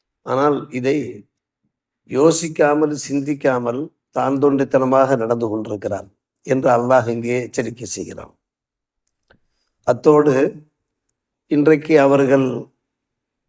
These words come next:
என்ன செய்கிறார்கள்? முஸ்லிம்களுக்கு எதிரான எதிர்பிரச்சாரம் செய்கிறார்கள்,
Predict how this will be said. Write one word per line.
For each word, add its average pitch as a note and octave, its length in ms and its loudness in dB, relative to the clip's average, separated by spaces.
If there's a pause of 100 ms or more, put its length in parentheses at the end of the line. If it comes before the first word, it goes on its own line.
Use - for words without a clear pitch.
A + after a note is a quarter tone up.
(100)
என்ன C3+ 220 2
செய்கிறார்கள்? C#3 640 2
முஸ்லிம்களுக்கு C#3 840 0
எதிரான C3+ 440 2 (1040)
எதிர்பிரச்சாரம் C3+ 840 2
செய்கிறார்கள், A2+ 680 0